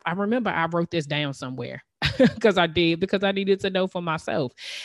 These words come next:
And so I went back in my, my journal. I told y'all I keep journals. Um, but I went back in my journal and I, this was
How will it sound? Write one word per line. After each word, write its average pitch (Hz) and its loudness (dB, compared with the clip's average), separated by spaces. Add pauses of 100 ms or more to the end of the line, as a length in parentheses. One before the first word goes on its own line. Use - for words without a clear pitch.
And 160 0
so 156 2
I 175 2
went 175 0
back 147 -2
in 160 -10
my, 147 -8
my 165 -6
journal. 175 -4
I 151 -4
told 170 0
y'all 143 -2
I 139 -8
keep - -8
journals. 143 -8 (380)
Um, 147 0 (160)
but 165 4
I - 8
went 196 6
back 208 2
in 185 -4
my 170 -2
journal 156 0
and 151 -2
I, 143 -2
this 175 2
was 160 0